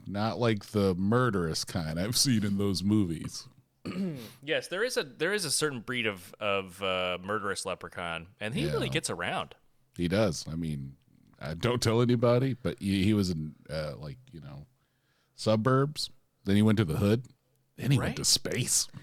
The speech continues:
Speaker 2: Then he went to space.
Speaker 1: Mm-hmm,
Speaker 2: Now, I would love
Speaker 1: mm-hmm.
Speaker 2: to see a Jason X Leprechaun in Space crossover. Let's make that happen. Let's, like, they are both in space.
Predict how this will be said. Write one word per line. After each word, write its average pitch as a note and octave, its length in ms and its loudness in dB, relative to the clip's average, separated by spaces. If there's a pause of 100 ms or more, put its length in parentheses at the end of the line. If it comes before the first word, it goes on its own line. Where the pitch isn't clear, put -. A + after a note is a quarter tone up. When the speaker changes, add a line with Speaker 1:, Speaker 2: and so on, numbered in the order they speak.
(140)
Speaker 2:
Then C4+ 160 0
he D4+ 160 -2
went A3+ 260 -2
to B3+ 160 -2
space. B3 880 0
Speaker 1:
Mm-hmm, E2+ 400 0
Speaker 2:
Now, B2 140 4
I C3 80 2
would E3+ 160 0
love C#3+ 160 4
Speaker 1:
mm-hmm. - 40 -2
Speaker 2:
to C3+ 60 -2
see B2 240 0
a A#2 100 4
Jason A#2 500 -2
X - 600 -2 (840)
Leprechaun A#2+ 440 -2
in G2 80 -8
Space F#2 340 -6
crossover. - 640 -10 (360)
Let's D3+ 180 -4
make E4 180 -14
that A2 220 0
happen. - 420 -10
Let's, - 220 -8
like, A#2+ 240 -6
they A#2+ 120 2
are A2 100 4
both C3 300 -2
in C3 120 -8
space. - 680 -4